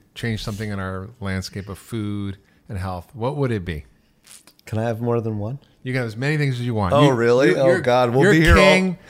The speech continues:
Speaker 1: You can make as many
Speaker 2: <laughs>
Speaker 1: decrees.
Speaker 2: We'll be
Speaker 1: You can
Speaker 2: here
Speaker 1: make
Speaker 2: all
Speaker 1: as many
Speaker 2: day.
Speaker 1: laws. You can change everything.
Speaker 2: We'll be here all day. Um, so let's see.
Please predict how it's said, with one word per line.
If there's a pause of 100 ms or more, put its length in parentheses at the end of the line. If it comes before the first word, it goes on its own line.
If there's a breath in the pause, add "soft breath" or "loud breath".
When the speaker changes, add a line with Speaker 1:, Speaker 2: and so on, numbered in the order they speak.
(160 loud breath)
Speaker 1:
You
can
make
as
many
Speaker 2:
<laughs>
Speaker 1:
decrees. (100)
Speaker 2:
We'll
be
Speaker 1:
You
can
Speaker 2:
here
Speaker 1:
make
Speaker 2:
all
Speaker 1:
as
many
Speaker 2:
day.
Speaker 1:
laws.
You
can (380 soft breath)
change
everything.
Speaker 2:
We'll
be
here
all
day.
Um, (920 loud breath)
so (220 loud breath)
let's
see.